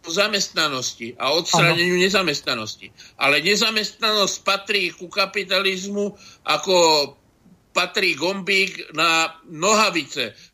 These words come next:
Speaker 1: Bez toho vám spadnú, bez toho nebude kapitalizmus. Oni potrebujú vydržiavať, e, armádu nezamestnaných. Preto, e, je, e, e,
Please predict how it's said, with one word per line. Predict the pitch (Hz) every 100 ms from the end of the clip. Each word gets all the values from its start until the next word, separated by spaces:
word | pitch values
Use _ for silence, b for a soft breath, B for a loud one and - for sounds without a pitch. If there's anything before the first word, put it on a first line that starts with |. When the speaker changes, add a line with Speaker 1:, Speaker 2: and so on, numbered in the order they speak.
| -
Speaker 1:
Bez | 175 -
toho | - 196 190
vám | 185 175 170 160
spadnú, | - - 196 208 196 147
bez | 165 -
toho | 185 170
nebude | 175 180 175 170
kapitalizmus. | 196 190 233 180 160 139 139 117 113 B B B _ 156
Oni | 156 160
potrebujú | 202 196 226 202 214 185
vydržiavať, | 160 175 175 170 170 160 156 147
e, | 135 135 135 135
armádu | 151 160 165 165 151 151
nezamestnaných. | 165 160 160 151 135 - 143 120 113 107 _ B B B _ _
Preto, | 170 208 208 208 160 - _ _ _ _ _ _ - 139
e, | 131 127 127 131 135 143 _ 160
je, | 160 156 151 135
e, |
e, | - - 123 117 113 87 - 113 120 92